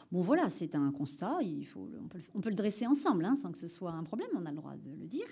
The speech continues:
hein, c'est la réalité. Et puis de l'autre côté, ben, vous avez des femmes. Alors, qu'est-ce, qu'est-ce qui se met en place, là, entre les femmes et les hommes, hein ? C'est-à-dire, est-ce que ça veut dire que nous nous retrouvons à nouveau dans un rôle maternel, un rôle, euh, de cadre,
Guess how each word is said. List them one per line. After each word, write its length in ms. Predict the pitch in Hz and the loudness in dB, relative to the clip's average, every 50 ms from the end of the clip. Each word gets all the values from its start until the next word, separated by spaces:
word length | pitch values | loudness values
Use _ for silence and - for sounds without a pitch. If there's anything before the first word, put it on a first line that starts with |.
| - - _ - | -12 -20 _ -6
hein, 120 | - 262 | -4 -4
c'est 140 | 311 - - | -4 -4 -4
la 100 | 180 214 | -6 -4
réalité. 440 | 226 240 247 226 220 214 - 190 - - - - - - - - - - - | -2 -2 -2 -2 -2 -4 -6 -8 -10 -10 -14 -18 -16 -16 -14 -14 -14 -6 -2
Et 80 | - 196 | 0 4
puis 120 | 190 285 | 8 8
de 80 | 262 254 | 8 8
l'autre 160 | 240 247 240 | 6 4 2
côté, 200 | - 202 190 320 | 0 -2 0 0
ben, 120 | 349 381 294 | 0 0 0
vous 120 | 247 202 | 0 0
avez 120 | 190 196 | 0 -2
des 120 | 254 254 240 | -2 -4 -4
femmes. 260 | - - - - - - - _ _ _ _ _ _ _ _ - - - - - | -6 -8 -8 -10 -10 -12 -16 _ _ _ _ _ _ _ _ -20 -18 -16 -10 -4
Alors, 180 | - 196 185 185 | -2 -2 0 2
qu'est-ce, 180 | 359 359 - - - | 2 0 0 0 -2
qu'est-ce 160 | - 349 339 | 0 0 2
qui 140 | 339 - 294 | 4 4 4
se 100 | 285 - | 4 4
met 80 | 277 269 | 4 4
en 120 | 262 262 | 4 2
place, 300 | 262 320 262 196 - - | 2 2 2 0 -2 -4
là, 120 | 190 170 | -4 -4
entre 240 | 165 175 170 - 196 | -4 -6 -6 -6 -6
les 80 | 185 175 | -6 -6
femmes 220 | 175 208 190 190 | -4 -6 -6 -4
et 60 | 185 | -4
les 200 | 180 196 208 190 | -2 -2 -2 -2
hommes, 180 | 175 - - - - - - - | -4 -4 -6 -10 -16 -18 -14 -12
hein ? 180 | - 101 180 220 | -8 -8 -6 -6
C'est-à-dire, 340 | 214 - 180 175 175 170 - - | -6 -4 -4 -2 -2 -2 -2 -2
est-ce 180 | 214 202 - | -4 -4 -2
que 100 | - 262 | -2 -2
ça 140 | 247 269 247 | 0 0 0
veut 140 | 226 233 233 | 0 0 0
dire 160 | 226 262 254 | 0 0 0
que 80 | 254 220 | 0 0
nous 180 | 208 220 220 | 0 2 2
nous 180 | 233 226 233 233 | 4 4 4 2
retrouvons 460 | 233 269 269 - - 294 277 302 302 | 2 0 0 2 4 6 8 10 10
à 80 | 262 233 | 10 8
nouveau 380 | 233 233 220 214 220 233 240 | 6 4 4 2 2 2 2
dans 260 | 220 208 196 196 185 | 2 2 2 2 2
un 140 | 196 190 190 | 2 0 0
rôle 400 | 175 185 202 208 208 208 214 208 - - - - - _ _ _ _ _ | 2 2 2 4 4 4 2 2 -2 -6 -14 -20 -20 _ _ _ _ _
maternel, 460 | - 226 - 277 277 277 294 320 370 427 466 494 508 - - - - - - _ _ _ _ _ _ - - - - - _ | -6 -2 2 4 8 8 8 8 8 4 -2 -6 -10 -14 -18 -20 -20 -20 -20 _ _ _ _ _ _ -20 -20 -20 -20 -14 _
un 180 | - 202 202 202 | -2 0 0 0
rôle, 360 | 196 208 208 208 208 208 202 | 2 2 2 2 2 2 2
euh, 320 | 196 190 190 190 185 185 185 185 - - - - _ _ - - | 2 2 2 0 0 -2 -4 -6 -10 -16 -20 -20 _ _ -14 -8
de 100 | 202 208 | -6 -2
cadre, 400 | - - 262 349 359 - - | 2 4 4 4 4 2 2